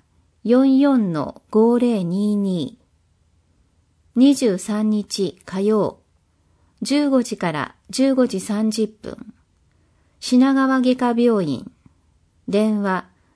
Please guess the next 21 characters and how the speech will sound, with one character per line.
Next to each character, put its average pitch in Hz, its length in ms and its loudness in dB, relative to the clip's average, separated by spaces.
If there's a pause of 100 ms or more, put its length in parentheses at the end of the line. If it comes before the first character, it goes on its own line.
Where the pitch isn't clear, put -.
(240)
四 269 400 4
二 269 240 2
の 147 340 -4
零 254 300 2
一 247 260 -2
三 190 340 -4
六。 185 420 -8 (1080)
表 226 360 0
終 180 260 -2
わ 180 60 -2
り。 165 260 -6 (2000)
表 262 300 4
が 254 120 2
あ 247 60 2
り 233 120 2
ま 220 200 0
す。 - 280 -12 (1040)
予 220 180 6
防 277 200 6
接 277 240 -2
種。 - 360 -8